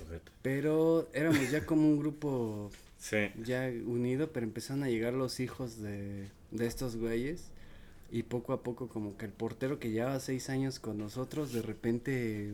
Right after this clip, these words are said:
Speaker 2: banqueaba, güey, así.
Speaker 1: Verga,
Speaker 2: O sea, em-,
Speaker 1: güey.
Speaker 2: em-, se empezó a dar este pedo,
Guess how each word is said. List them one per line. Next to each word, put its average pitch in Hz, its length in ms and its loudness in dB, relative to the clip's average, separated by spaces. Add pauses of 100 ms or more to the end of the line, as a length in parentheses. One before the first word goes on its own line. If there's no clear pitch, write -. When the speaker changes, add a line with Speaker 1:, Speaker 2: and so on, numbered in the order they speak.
Speaker 2:
banqueaba, 107 640 -6
güey, 127 280 -8
así. 113 520 -4 (460)
Speaker 1:
Verga, 98 480 -4
Speaker 2:
O 139 40 0
sea, 196 120 6
em-, 196 80 6
Speaker 1:
güey. 175 120 2
Speaker 2:
em-, 156 100 0
se 180 120 0
empezó 185 280 0
a - 20 4
dar 208 160 6
este 180 240 -2
pedo, 123 340 0